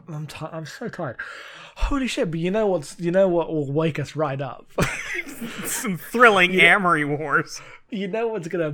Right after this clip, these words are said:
Speaker 1: perk us back into the land of the, like, caffeine-addled awake people?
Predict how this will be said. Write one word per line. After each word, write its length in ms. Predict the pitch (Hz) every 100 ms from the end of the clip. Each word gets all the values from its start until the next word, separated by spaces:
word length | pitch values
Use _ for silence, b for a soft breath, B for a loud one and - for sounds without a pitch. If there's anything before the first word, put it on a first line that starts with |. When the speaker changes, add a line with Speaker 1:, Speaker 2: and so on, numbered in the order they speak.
| 147
Speaker 1:
perk 440 | - - 196 185
us 360 | 180 151 - - -
back 360 | 135 170 143
into 220 | 170 147 156
the 100 | 143
land 380 | 147 143 147 143
of 140 | 139 120
the, 100 | 135
like, 320 | 127 120 _
caffeine-addled 1600 | - - 160 143 165 151 151 143 143 - - 143 147 143 139 139
awake 380 | 139 139 139 -
people? 540 | 135 113 107 95 127